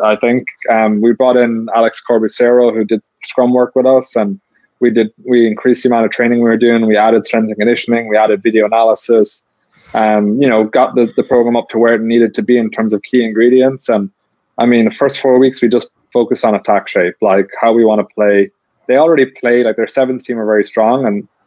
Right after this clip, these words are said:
we had a game plan that we think suits their style. Like, we, we run a, a four three two one, the same as the Crusaders, where we,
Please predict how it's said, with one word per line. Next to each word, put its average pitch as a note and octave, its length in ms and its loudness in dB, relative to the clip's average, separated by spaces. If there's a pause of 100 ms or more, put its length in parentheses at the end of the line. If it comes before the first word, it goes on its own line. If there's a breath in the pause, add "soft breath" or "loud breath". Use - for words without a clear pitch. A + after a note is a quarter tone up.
(200)
we B2 80 2
had A#2+ 100 2
a A#2+ 80 2
game A#2 340 -2
plan A2 240 0
that G2+ 260 0 (160)
we B2 140 4
think A2+ 220 -2
suits - 480 -4 (160)
their A2 240 2
style. A2+ 420 2
Like, A2 120 2
we, G#2+ 140 2
we A2 220 0
run A2 200 2
a, G#2 100 2 (180)
a G#2 80 -2
four A2+ 240 0
three G#2+ 220 -2
two A2 180 0
one, G#2 220 2
the G2+ 40 -2
same G#2 400 0
as G2+ 200 0
the G2+ 120 2
Crusaders, G#2+ 600 0
where G2+ 140 4
we, G2 260 2